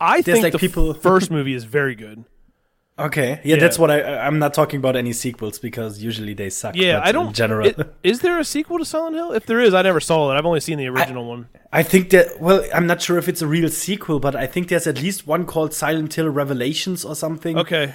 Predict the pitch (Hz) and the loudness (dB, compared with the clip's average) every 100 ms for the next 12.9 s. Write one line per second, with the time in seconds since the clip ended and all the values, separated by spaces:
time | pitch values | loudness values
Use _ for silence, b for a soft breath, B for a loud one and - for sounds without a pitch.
0 | - 151 156 165 - 180 185 180 165 - | -8 -6 0 0 2 4 2 2 -2 0
1 | 160 143 131 - 175 175 160 143 - 135 | -2 -2 -2 -4 0 2 2 0 -4 -4
2 | 147 135 127 123 120 120 - 131 127 120 | 0 0 0 -2 -2 -4 -6 -2 -2 -2
3 | 127 139 127 123 131 127 120 113 190 220 | -4 -2 -2 -4 -4 -4 -4 0 4 6
4 | 208 208 202 160 - 165 160 156 147 147 | 6 4 0 0 2 0 2 0 0 2
5 | 156 180 190 175 170 160 139 135 156 143 | 4 4 2 0 0 0 -4 0 0 2
6 | 143 135 139 139 131 131 135 139 135 127 | -2 -2 -4 -4 -6 -6 -8 -6 -8 -8
7 | 131 127 131 147 190 254 220 170 - 180 | -8 -6 -4 0 4 4 4 2 2 2
8 | 170 147 151 - 160 165 143 135 151 151 | 4 2 0 -2 -4 -2 -2 -2 -2 -2
9 | 123 120 127 131 139 135 131 131 160 165 | -4 -2 -2 0 -2 -2 -4 -4 -6 -6
10 | 135 135 127 120 113 113 _ _ _ - | -8 -8 -6 -8 -12 -14 _ _ _ -10
11 | 131 143 131 - 170 - - _ - - | -4 -2 -4 -6 -6 -6 -8 _ -14 0
12 | 190 - 180 202 165 156 165 156 151 | 2 2 0 0 2 2 2 2 -4